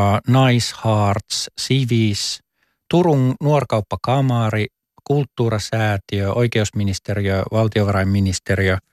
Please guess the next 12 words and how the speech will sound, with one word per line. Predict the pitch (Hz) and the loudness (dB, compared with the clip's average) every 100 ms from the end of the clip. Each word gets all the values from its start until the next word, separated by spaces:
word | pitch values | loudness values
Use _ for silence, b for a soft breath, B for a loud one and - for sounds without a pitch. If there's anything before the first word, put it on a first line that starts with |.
| B B B B B B B B B B _ 107 | B B B B B B B B B B _ 2
Ö, | 107 104 101 98 | 4 4 4 2
sitten | 123 117 _ - 110 104 113 | 2 0 _ -2 0 2 0
on | 110 107 101 | 2 2 2
Kalliolan | 131 127 107 98 | 2 2 2 0
Settlementti, | 92 - 127 - 110 110 104 98 - - | -4 -2 -2 -2 0 0 0 -2 -6 -2
Espoo, | 123 - - 104 | -2 -2 -2 0
Jyväskylä, | 104 104 95 - 90 98 | 0 0 -4 -4 -4 0
Lahti, | 113 110 - - 98 | 0 0 -4 -4 0
Järvenpää. | 104 107 104 98 90 - 92 92 92 | 2 0 0 -2 -2 -2 0 0 0
Sitten | 92 101 - - 101 | -2 -4 -4 -2 0
on | 95 | 0
tuolta, | 92 90 | -2 -6